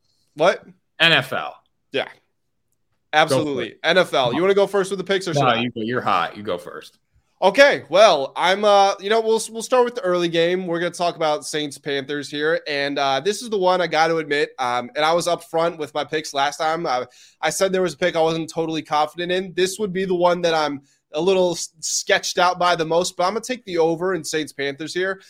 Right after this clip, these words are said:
Speaker 1: Bryce Young, he threw two interceptions in his N F L debut. First of all, it's his N F L debut, but aside from those picks,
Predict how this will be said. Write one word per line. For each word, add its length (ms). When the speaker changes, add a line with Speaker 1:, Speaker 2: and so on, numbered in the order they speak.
Speaker 1:
Bryce 300
Young, 300
he 120
threw 220
two 200
interceptions 680
in 80
his 240
N 140
F 120
L 140
debut. 640
First 240
of 60
all, 220
it's 240
his 180
N 140
F 120
L 160
debut, 460
but 260
aside 320
from 160
those 180
picks, 500